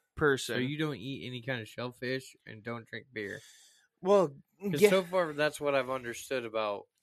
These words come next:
Speaker 2: about gout is, is like, or no, red meat, sorry.
Speaker 1: Well, gout
Speaker 2: Red
Speaker 1: is
Speaker 2: meat
Speaker 1: just a
Speaker 2: and
Speaker 1: buildup.
Speaker 2: alcohol is horrible for gout.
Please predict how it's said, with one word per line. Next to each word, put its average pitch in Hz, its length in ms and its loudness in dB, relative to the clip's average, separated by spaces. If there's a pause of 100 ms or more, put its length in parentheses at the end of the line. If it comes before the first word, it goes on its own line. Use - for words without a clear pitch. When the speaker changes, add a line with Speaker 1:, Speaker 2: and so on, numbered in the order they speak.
(120)
Speaker 2:
about 113 320 0
gout 113 300 0
is, 98 180 -12 (1000)
is 120 300 -4
like, 101 340 -6 (1120)
or 156 140 -2
no, 151 160 0
red 131 300 0
meat, 101 260 -12
sorry. 101 380 -6 (840)
Speaker 1:
Well, 226 320 8 (180)
gout 294 260 8
Speaker 2:
Red - 100 6
Speaker 1:
is 180 160 0
Speaker 2:
meat 185 120 -2
Speaker 1:
just 233 300 4
a 170 100 8
Speaker 2:
and 135 140 -2
Speaker 1:
buildup. 202 320 12 (220)
Speaker 2:
alcohol 117 340 2
is 98 240 -8
horrible 131 640 -4
for 113 160 -12
gout. 98 400 -6